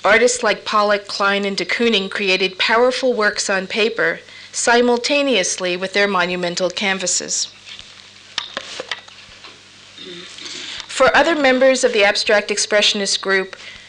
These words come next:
drawing was used primarily as a means to discovering aesthetic qualities about surface, texture, and line,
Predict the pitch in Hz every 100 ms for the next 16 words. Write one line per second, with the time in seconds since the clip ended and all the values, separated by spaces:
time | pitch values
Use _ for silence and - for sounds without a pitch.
0 | - 196 208 240 277 277 254 220 202 208
1 | 202 - 208 196 214 254 233 165 165 180
2 | 175 185 196 208 226 226 - 226 190 196
3 | - 226 226 233 226 220 202 196 - 294
4 | 302 269 - 190 180 180 180 185 180 175
5 | 165 - - 202 190 - - - - -
6 | - - - - 233 - - 180 175 160
7 | 175 185 202 165 139